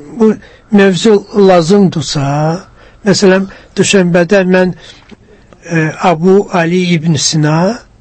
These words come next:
yaratmışam heykəli, abidə.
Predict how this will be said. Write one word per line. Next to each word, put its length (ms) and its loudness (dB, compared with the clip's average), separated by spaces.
yaratmışam 800 -2
heykəli, 560 -10
abidə. 440 -8